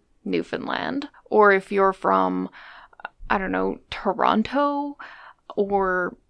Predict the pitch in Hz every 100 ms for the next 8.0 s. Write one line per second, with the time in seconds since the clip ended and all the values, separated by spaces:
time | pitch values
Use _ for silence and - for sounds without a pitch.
0 | _ - - - 185 185 220 254 247 240
1 | 233 247 247 262 254 233 226 220 196 185
2 | 190 190 208 294 285 - - 285 - _
3 | _ - 320 330 330 269 233 226 233 185
4 | 170 196 220 208 214 208 214 - - -
5 | 185 190 190 180 185 190 240 302 254 -
6 | 277 - - 262 269 - 381 403 - -
7 | - - - - - _ 370 339 339 349